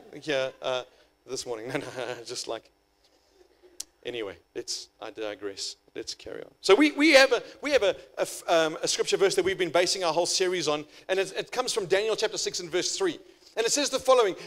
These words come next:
that now Daniel so distinguished himself amongst the administrators and the satraps by his exceptional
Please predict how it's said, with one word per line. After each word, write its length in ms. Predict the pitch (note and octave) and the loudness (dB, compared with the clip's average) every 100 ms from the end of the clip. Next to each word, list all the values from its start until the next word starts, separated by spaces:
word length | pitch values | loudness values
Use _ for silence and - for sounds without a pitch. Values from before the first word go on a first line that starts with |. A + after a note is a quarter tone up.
| D#3 | -2
that 160 | G#3+ | -2
now 160 | F#3 A#3+ | 0 -2
Daniel 560 | F#3+ G3 D4 F4+ B3 A3+ | 0 2 2 2 2 2
so 360 | - C#4 E4+ | 4 4 4
distinguished 760 | E4+ - - E4+ F4 D#4+ A#3+ - | 2 2 0 0 -2 -2 -2 -6
himself 640 | G#3+ A3+ - E3 A2+ - - _ _ - | -6 -2 2 2 -2 -10 -20 _ _ -6
amongst 300 | G3+ G#3+ A3 | 2 2 2
the 80 | B3 | 2
administrators 680 | F#3 G#3 A#3 G#3 F#3 F#3+ E3+ | 4 4 2 2 2 0 0
and 80 | |
the 60 | F3+ | 0
satraps 840 | - B3+ A3+ - E3+ - - - - | 0 0 -2 0 0 0 -4 -8 0
by 140 | F#3+ | 2
his 180 | F3+ G#3 | 2 0
exceptional 880 | G3 - - D4 - - B3+ B3+ - | 0 2 4 4 0 -4 -2 -2 -4